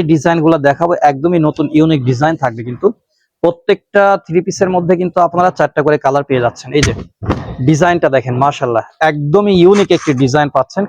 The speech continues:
কালামকারী থ্রি পিসের মধ্যে। কালামকারী প্যাটেলের মধ্যে এই অসম্ভব সুন্দর ডিজাইনটা কিন্তু আমরা সবচাইতে কম দামে আপনাদেরকে দিচ্ছি মাত্র পাঁচশো টাকায়। দেখেন সুপ্রিয় দর্শক মণ্ডলী, এই সমস্ত ডিজাইনগুলো কিন্তু একদম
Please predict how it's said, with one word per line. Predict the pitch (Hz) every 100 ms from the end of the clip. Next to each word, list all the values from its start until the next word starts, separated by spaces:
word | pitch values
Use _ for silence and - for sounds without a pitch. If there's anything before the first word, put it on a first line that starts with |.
| 170
কালামকারী | 156 147 151 143
থ্রি | 147 -
পিসের | 135 143 123
মধ্যে। | 117 123 240 - - - - -
কালামকারী | 160 165 165 170 170 -
প্যাটেলের | 160 185 180 175
মধ্যে | 175 160 175 175
এই | 170
অসম্ভব | 151 185 180 175 -
সুন্দর | 160 160 143
ডিজাইনটা | 131 165 175 165
কিন্তু | 170 160 156
আমরা | 147 160 156 -
সবচাইতে | 202 - - 175 175 180
কম | 170 165
দামে | 160 160
আপনাদেরকে | 151 151 143 135
দিচ্ছি | 131 - 160
মাত্র | 135 - 175 226 -
পাঁচশো | 131 - 139
টাকায়। | 135 123 110 _ _ - - - - 143
দেখেন | 147 127
সুপ্রিয় | 156 143 165
দর্শক | 160
মণ্ডলী, | 190 185
এই | 170 -
সমস্ত | 185 - 160 143
ডিজাইনগুলো | 139 185 180 185 180
কিন্তু | 175 175 160
একদম | 139 185